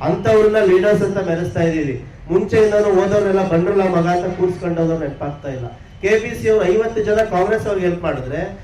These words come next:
ಕೆ ಬಿ ಸಿ ಮತ್ತೆ ಅವ್ರ ಕುಟುಂಬದವರು ಅರವತ್ತು ಜನ ಬೇರೆ ಪಾರ್ಟಿಯವ್ರಿಗೆ ಹೆಲ್ಪ್ ಮಾಡ್ತಾರೆ. ಬೇರೆ ಎಮ್ ಎಲ್ ಎ ತೋರಿಸಿ.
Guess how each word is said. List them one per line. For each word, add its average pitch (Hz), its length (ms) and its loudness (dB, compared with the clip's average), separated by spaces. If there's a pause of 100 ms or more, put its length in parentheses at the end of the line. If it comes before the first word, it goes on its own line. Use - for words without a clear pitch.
(220)
ಕೆ 180 140 0
ಬಿ 214 160 -2
ಸಿ 277 140 -8
ಮತ್ತೆ 220 240 -2
ಅವ್ರ 185 120 0
ಕುಟುಂಬದವರು 175 880 -6
ಅರವತ್ತು 214 380 -2
ಜನ 208 180 0
ಬೇರೆ 196 280 0
ಪಾರ್ಟಿಯವ್ರಿಗೆ 170 460 0
ಹೆಲ್ಪ್ 151 220 -8
ಮಾಡ್ತಾರೆ. 123 380 -10 (680)
ಬೇರೆ 214 180 4
ಎಮ್ 220 160 2
ಎಲ್ 214 120 2
ಎ 196 120 2
ತೋರಿಸಿ. 196 300 -4